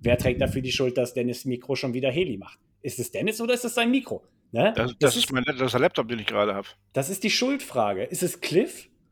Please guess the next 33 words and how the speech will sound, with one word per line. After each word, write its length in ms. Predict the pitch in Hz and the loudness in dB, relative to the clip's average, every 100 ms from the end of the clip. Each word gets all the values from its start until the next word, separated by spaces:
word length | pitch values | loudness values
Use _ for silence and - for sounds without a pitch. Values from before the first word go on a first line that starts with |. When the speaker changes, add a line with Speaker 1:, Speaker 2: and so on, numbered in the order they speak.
| _ _ _ - | _ _ _ 2
Speaker 1:
oder 220 | 175 180 | 4 4
ist 120 | 156 | 2
es 200 | 135 - | -2 -4
Kyler? 560 | - 127 190 302 349 - _ _ - | -2 0 0 -2 -8 -16 _ _ -2
Ja? 400 | 117 180 269 - _ - | 0 0 -4 -16 _ -2
Ähm, 360 | 143 139 139 - _ _ | 0 2 0 -6 _ _
gestern 680 | - 202 - 147 135 190 247 - - | 2 2 4 2 2 0 -6 -14 0
war 200 | 127 151 | 4 4
es 80 | 151 | 4
für 140 | 151 | 0
mich, 520 | 135 165 - - _ _ _ _ | 0 0 -4 -12 _ _ _ _
ähm, 400 | 139 139 135 143 - _ | 2 4 4 0 -8 _
und 420 | 147 143 131 - | 4 6 4 2
das 160 | 143 160 | 0 -2
ist 140 | 139 | 0
genauso 400 | 139 131 151 151 | 2 4 4 2
wie 80 | 139 | 2
mit 160 | 131 | 0
Steve 320 | 131 - 107 - | -2 -6 -6 -4
Keim 460 | 160 185 175 165 | 0 2 2 0
und 140 | 123 117 | -2 -4
dem 140 | 104 | -2
Roster, 600 | 123 196 - 107 110 - - _ _ | 2 2 0 -2 -2 -4 -12 _ _
das 200 | 135 - | -2 -2
ist 180 | 147 - | -6 0
so 80 | 131 | 0
ein 120 | 113 | 2
bisschen 520 | 117 - 143 151 185 - _ _ _ _ - | -2 -2 0 0 -4 -14 _ _ _ _ -2
eine 100 | 143 | 2
Mischung 340 | 147 139 147 | 2 2 0
aus 140 | 143 147 | -2 -2
allem. 280 | 175 165 - _ _ _ | -4 -4 -8 _ _ _
Ja? 440 | 107 113 156 - | 0 0 -2 -10